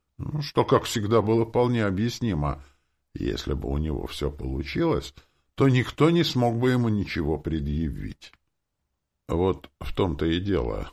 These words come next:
Если бы у них все получилось. Сначала надо сразу отметить тот факт, что они напали на карету герцога,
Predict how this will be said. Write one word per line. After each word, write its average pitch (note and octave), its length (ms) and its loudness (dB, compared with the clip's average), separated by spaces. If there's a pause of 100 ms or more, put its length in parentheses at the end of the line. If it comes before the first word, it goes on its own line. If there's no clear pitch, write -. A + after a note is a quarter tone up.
Если A#2 600 4
бы D3+ 180 2
у B2+ 60 2
них F#2 180 -2
все G2+ 200 0
получилось. G2 800 -2 (560)
Сначала G#2 600 -2
надо G2+ 300 -2
сразу C2 440 -2
отметить B1 540 -6
тот B1+ 180 -6
факт, A#1+ 240 -6
что - 220 -6
они C2 160 -2
напали C2 480 -4
на A1 180 -6
карету A#1+ 480 -6
герцога, - 680 -6